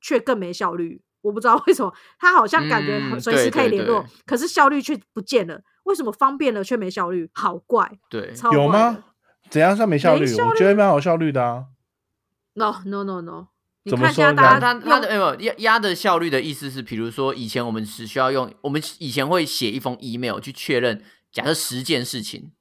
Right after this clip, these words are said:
Speaker 1: 嗯。
Speaker 2: 哦，我们会在一封 email 里面去告诉对方说，我现在的立场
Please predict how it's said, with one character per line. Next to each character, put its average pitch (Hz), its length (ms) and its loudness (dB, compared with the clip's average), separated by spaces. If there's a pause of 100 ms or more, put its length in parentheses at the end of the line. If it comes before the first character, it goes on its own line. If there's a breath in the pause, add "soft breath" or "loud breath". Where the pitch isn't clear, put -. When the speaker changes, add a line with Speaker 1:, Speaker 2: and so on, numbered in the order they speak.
(240)
Speaker 1:
嗯。 220 240 -8
Speaker 2:
哦， 180 220 -10 (180 soft breath)
我 123 60 -10
们 127 100 -2
会 147 60 0
在 160 80 0
一 165 120 -4
封 143 280 -4
email 139 300 -4
里 107 100 -6
面 117 180 -4
去 113 100 -12
告 120 280 -2
诉 117 260 -8
对 117 240 -4
方 113 160 -6
说， 117 100 -8
我 123 180 -2
现 160 120 -2
在 151 80 0
的 123 80 0
立 131 160 -8
场 - 280 -8